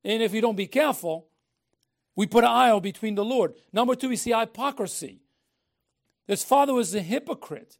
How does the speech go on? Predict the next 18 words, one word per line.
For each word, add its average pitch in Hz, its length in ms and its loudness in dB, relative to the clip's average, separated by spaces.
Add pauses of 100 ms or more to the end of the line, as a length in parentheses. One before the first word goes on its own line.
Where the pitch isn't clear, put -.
(120)
as 165 240 -6
well. 139 300 -8
First 226 320 -2
Kings 220 260 -6
chapter 233 260 -4
fourteen, 202 480 -6 (220)
verse 190 140 -4
twenty-five 196 480 -4
to 170 60 -12
twenty-eight. 190 540 -6 (280)
Self-sufficiency. 240 1160 -2 (460)
Uh, 175 240 4
Second 220 380 -4
Chronicles 214 360 0
twelve, 202 460 4
thirteen 202 400 -4
to 170 60 -12
fourteen. 185 560 -8